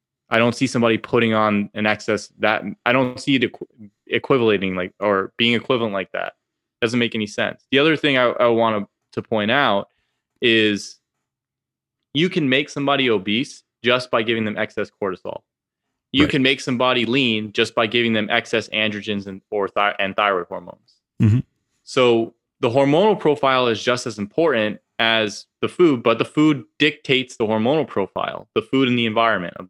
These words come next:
Speaker 1: there's a combination of factors, but the food does as well. If you have a high amount of endotoxin in the gut because you're living on, I don't know, honey buns, that, that's the only example that comes to mind 'cause <laughs> I don't really, I don't really eat a lot of junk food.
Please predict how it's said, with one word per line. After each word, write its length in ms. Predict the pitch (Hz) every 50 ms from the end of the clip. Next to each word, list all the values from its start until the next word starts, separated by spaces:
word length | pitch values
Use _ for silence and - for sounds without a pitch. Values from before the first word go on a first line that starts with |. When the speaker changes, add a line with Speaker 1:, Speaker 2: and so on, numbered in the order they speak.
| _ -
Speaker 1:
there's 160 | 101 101 98
a 40 | 101
combination 460 | - - 107 107 101 101 101 101 - _
of 60 | 92
factors, 400 | - 95 90 90 - - 95 92 - -
but 180 | 101 92 - - _ _ _ _ _ -
the 60 | 123
food 300 | 113 - - 131 131 127
does 200 | 120 117 113 107
as 60 | 113 123
well. 160 | 123 110 -
If 160 | 117 113 -
you 120 | 165 202
have 160 | 190 175 156 139
a 160 | 117 107 101
high 280 | 98 113 120 131 139
amount 360 | 147 139 123 117 117 120 117 110
of 80 | 104
endotoxin 600 | - 110 110 110 110 - - 101 101 98 - - 101 98 98
in 60 | 95
the 80 | 92 90
gut 320 | 87 - 107 101 92 - - _ _ _ _ _ _ _ -
because 300 | 113 104 113 110 107 -
you're 120 | 110 104
living 320 | 104 104 113 113 120 117
on, 480 | 110 104 104 101 101 98 98 95 92 87 _ _ _ _ _ _ _ -
I 80 | 104 101
don't 120 | 98 92
know, 300 | 90 90 87 87 87 87 _ _ _ _ _ _ _ _ _ _ _ _ _ _ _ _
honey 200 | - 139 143 147
buns, 460 | 135 127 131 131 131 131 127 123 110 -
that, 240 | 113 113 113 104
that's 160 | 110 113 - -
the 80 | 127
only 300 | 117 117 117 113 110 82
example 400 | - 98 95 104 104 104 104 104
that 80 | 95 -
comes 180 | - 101 98 -
to 60 | 98
mind 380 | 92 95 95 90 80 82 87 -
'cause 340 | - 104 92 - - -
<laughs> 280 | - 104 - - - -
I 60 | 107 104 107 101
don't 280 | - 120 120 123 113 -
really, 340 | 110 110 110 107 101 101 _ _ _ _ _ _ _ _ _ _ _ -
I 60 | 131
don't 100 | 120 120 127
really 160 | 131 123 120
eat 140 | 113 117 117
a 40 | 113
lot 200 | 110 107 101 95
of 60 | 95
junk 240 | - 98 110 107 -
food. 320 | - 95 87 - 95 101